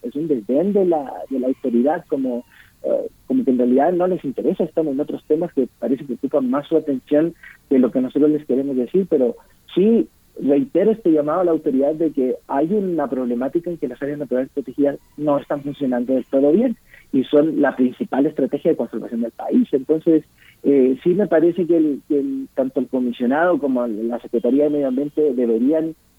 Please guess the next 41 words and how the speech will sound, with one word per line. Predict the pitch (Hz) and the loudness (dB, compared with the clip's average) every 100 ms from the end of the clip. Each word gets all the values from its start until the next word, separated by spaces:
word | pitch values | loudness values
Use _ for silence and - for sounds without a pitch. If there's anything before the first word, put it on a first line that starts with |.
| _ - | _ -6
eh, | 139 127 - 117 113 110 - - | -2 0 0 0 0 -2 -8 -14
quizás | - 185 170 | -8 -6 -4
escucharnos | - 139 120 - 190 196 156 | -6 -6 -8 -6 -4 -4 -6
un | |
poco | 165 160 202 | -4 -2 -2
más, | 302 | -2
porque | - 139 139 | -2 0 2
desde | 147 143 | 2 2
la | 139 | 0
sociedad | 143 139 156 165 | -4 -2 -2 0
civil | 175 185 185 | 2 2 0
tenemos | 165 165 147 | -4 -4 -6
mucho | 131 147 180 165 | -4 -4 -2 -2
que | 185 | 2
decir | 170 151 180 185 _ _ - - | 2 2 0 -2 _ _ -10 -2
sobre | 139 139 | 2 2
cómo | 120 165 175 | 2 2 2
mejorar | 151 - 143 143 | 0 0 0 2
la | 127 | 0
política | 127 131 131 117 | 0 0 -2 -2
pública | - 185 170 156 160 160 - | -2 0 0 0 0 -4 -4
alrededor | 123 120 117 127 127 135 | -4 -2 -2 0 0 0
de | 139 | -2
la | 131 | -4
conservación, | 120 120 104 123 294 254 | -8 -10 -10 -2 -2 -2
porque | 143 - - _ | -10 -12 -18 _
esto | 160 156 170 | -4 0 0
no | 147 | 0
es | 151 - | -2 -2
solo | 180 208 | 0 2
una | 143 113 | 2 -2
crítica, | - 214 208 254 165 | -2 -2 0 -2 -2
no | 170 | -4
es | - | 0
solo | 185 170 | 2 2
decirles, | 143 180 175 160 _ - _ | 2 2 0 -2 _ -20 _
"Mira, | 156 180 | 0 2
aquí | 139 170 | 2 0
funciona | 170 151 165 143 131 | -2 -6 -2 0 2
mal", | 202 156 | 0 0
hemos | - 156 | -2 -6